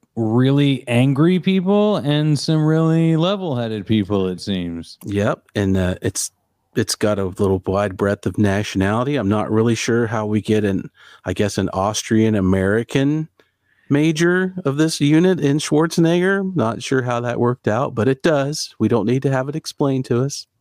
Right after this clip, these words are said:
Speaker 1: And I know we've already watched this movie at this time, but, uh, if you could just refresh me, Bill, um,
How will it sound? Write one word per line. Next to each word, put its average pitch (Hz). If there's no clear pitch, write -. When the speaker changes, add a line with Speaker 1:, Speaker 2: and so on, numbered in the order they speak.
Speaker 1:
And 151
I 170
know 185
we've 202
already 165
watched 127
this 123
movie 113
at 104
this 98
time, 104
but, 95
uh, 101
if 107
you 196
could 180
just 131
refresh 123
me, 104
Bill, 101
um, 117